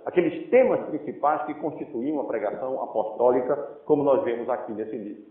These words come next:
nesse, várias vezes no livro de Atos. Mas o fato é que eles não conseguiram se sobrepor ao testemunho de Estevão, cheio do Espírito Santo, cheio de sabedoria.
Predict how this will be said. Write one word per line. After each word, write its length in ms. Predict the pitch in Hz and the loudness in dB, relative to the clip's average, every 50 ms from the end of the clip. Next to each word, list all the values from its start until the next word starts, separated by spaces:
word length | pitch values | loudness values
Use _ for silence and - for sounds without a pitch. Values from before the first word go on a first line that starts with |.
| - _ _ _ _ _ | -20 _ _ _ _ _
nesse, 260 | 110 113 113 - - - - | -4 -4 -4 -4 -8 0 6
várias 320 | 131 147 143 127 104 101 | 6 8 8 8 6 4
vezes 300 | 101 107 107 107 113 110 | 4 2 2 2 0 -2
no 80 | 123 117 | -2 -2
livro 260 | 107 104 104 110 113 | 0 -2 -2 -2 -2
de 120 | 110 127 | 4 6
Atos. 460 | 147 127 117 - - - - - - - - - _ _ _ _ _ _ _ _ _ _ _ _ _ _ _ _ _ _ _ _ _ _ - | 8 8 8 6 4 0 -4 -8 -12 -18 -20 -20 _ _ _ _ _ _ _ _ _ _ _ _ _ _ _ _ _ _ _ _ _ _ 8
Mas 220 | 139 175 185 180 | 10 12 12 12
o 120 | - - | 12 12
fato 240 | 139 170 175 175 175 | 12 10 10 10 8
é 40 | 175 | 6
que 100 | - 180 | 6 4
eles 260 | 160 156 147 143 156 | 2 0 0 -2 0
não 680 | 180 208 214 220 220 226 226 220 220 220 196 - - - - _ _ _ _ | 2 2 4 4 4 2 0 -2 -4 -8 -10 -12 -14 -18 -20 _ _ _ _
conseguiram 920 | - 170 160 165 170 165 - - 185 185 180 180 180 180 180 175 175 - - - - - - _ _ _ _ _ _ _ _ - | -2 -2 -2 -2 -4 -6 -6 -4 -2 0 2 2 2 0 0 -4 -4 -6 -10 -16 -20 -20 -20 _ _ _ _ _ _ _ _ -8
se 220 | - 165 156 160 - | -4 -4 -4 4 6
sobrepor 800 | - 214 - - - - - - 175 202 220 - - - - - - - - - _ _ _ _ _ _ _ _ | 8 8 8 8 6 4 4 6 8 8 8 8 6 2 0 -6 -10 -12 -16 -20 _ _ _ _ _ _ _ _
ao 200 | - 135 135 139 | 2 2 2 4
testemunho 1040 | 151 170 165 165 165 147 120 120 131 143 151 151 156 160 160 160 160 160 - - - - _ _ _ | 2 0 0 2 0 0 0 2 2 2 2 2 2 0 0 0 -2 -4 -8 -12 -16 -20 _ _ _
de 100 | - 127 143 | -4 -2 -2
Estevão, 580 | - - - - 139 131 120 - - - - - - - - - _ _ _ _ _ _ _ _ | -2 -2 2 4 6 6 6 6 2 -2 -6 -10 -12 -16 -20 -20 _ _ _ _ _ _ _ _
cheio 320 | _ - 180 196 202 202 - | _ 4 6 8 8 6 4
do 60 | - | 0
Espírito 380 | - - 175 - - - - | -4 -6 -8 -10 -10 -14 -8
Santo, 300 | - 180 185 196 - - - - - - _ _ _ _ _ _ _ _ _ _ _ _ - - - | -4 -2 -2 -2 -2 -6 -10 -14 -18 -20 _ _ _ _ _ _ _ _ _ _ _ _ -20 -6 6
cheio 340 | - - 226 233 208 185 - | 8 8 10 8 6 2 -2
de 60 | - | -2
sabedoria. 720 | 196 180 180 196 175 190 190 180 185 202 208 214 208 - | -2 0 0 0 0 0 0 0 0 -2 -4 -6 -6 -10